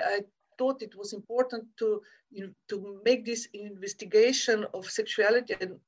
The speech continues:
ontological investigation, and not simply an investigation of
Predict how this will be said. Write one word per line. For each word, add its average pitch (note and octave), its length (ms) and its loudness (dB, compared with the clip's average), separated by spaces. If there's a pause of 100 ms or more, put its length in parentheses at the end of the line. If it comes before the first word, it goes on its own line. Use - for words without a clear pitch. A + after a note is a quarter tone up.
ontological G#3 640 2
investigation, F3+ 920 -6
and G#3+ 220 -6
not A#3+ 240 -2
simply A#3 280 -6
an G3+ 120 -4
investigation F#3+ 680 -10
of G3 120 -8